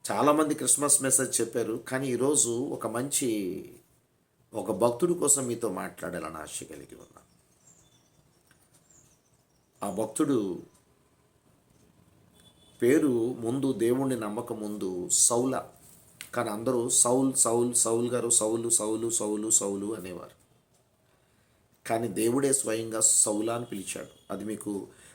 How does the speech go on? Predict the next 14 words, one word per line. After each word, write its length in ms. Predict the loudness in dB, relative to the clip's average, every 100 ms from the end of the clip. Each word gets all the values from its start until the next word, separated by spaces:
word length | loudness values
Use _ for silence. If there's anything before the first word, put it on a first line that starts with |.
| _
రెఫరెన్స్తో 540 | 0 2 0 2 2 0
అన్నీ 200 | -4 -6
మీ 120 | -6
నేను 160 | -8
పెడతాను, 500 | -10 -10 -6 -4 -4
అన్నీ 200 | -6 -6
చెప్తాను, 500 | -6 -6 -6 -6 -6
చదువుకోండి. 680 | -4 -2 0 0 -2 -6 -10 -20 _ _ _ _ _ _ _ _ _ _ _ _ _ _ _ _ _ _ _ _ _ _ _ 0
ఈ 380 | 2 4 0 -6 _
సౌల్ 440 | 2 6 6 6 2 -2
అనే, 420 | 0 2 0 -2 -8 _ _ _ _ _
సౌలా 500 | 4 6 8 8 6
అన్న 160 | 6 2
వ్యక్తి 720 | 0 -2 -2 -2 -2 -6